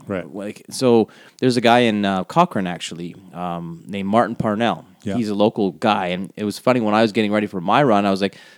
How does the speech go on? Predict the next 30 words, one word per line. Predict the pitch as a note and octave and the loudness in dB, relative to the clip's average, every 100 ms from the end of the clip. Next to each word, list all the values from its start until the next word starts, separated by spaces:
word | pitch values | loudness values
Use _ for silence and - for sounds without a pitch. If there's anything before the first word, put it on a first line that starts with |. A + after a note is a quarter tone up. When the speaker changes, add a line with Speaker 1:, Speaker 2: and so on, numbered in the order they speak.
| _ | _
Speaker 2:
"I | C3+ | -2
need | G3 | 0
some | G#2+ | 0
advice | F#2 - A2+ C3+ - | -4 0 0 0 -4
here. | G2 F2+ | -2 -2
Like, | F2+ F2 - _ _ _ | -2 -4 -8 _ _ _
I | B2+ | -8
need | |
to | G2+ | -8
talk | - C#3+ F3 | -4 -4 -2
to | A#2 | -4
somebody, | A2 F#2 F2+ F#2 F2+ - _ - | -4 -4 -2 -2 -6 -10 _ -8
but | A2 - | -8 -6
there's | G#2+ | -4
not | B2 D#3 | 0 2
a | |
lot | C#3+ | 2
of | A2+ | 0
people | B2+ A2+ | -6 -6
that | G#2 G2 | -4 -2
do | - D3 | 2 2
that. | G2 D#2+ - - | 2 -2 -6 -12
So | G#2+ | -8
Speaker 1:
Yeah. | G2+ | -2
Speaker 2:
who | D#3 D3+ | -2 -2
can | B2 | -8
I | A2 | -6
find?" | - C#3+ A2 | 0 2 2
And | |
I'm | G2+ | -2